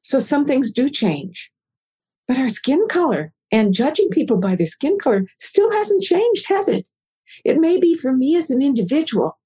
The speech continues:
but it hasn't changed for the way our society works, for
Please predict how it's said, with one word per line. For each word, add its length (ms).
but 80
it 160
hasn't 380
changed 600
for 360
the 100
way 200
our 120
society 720
works, 680
for 280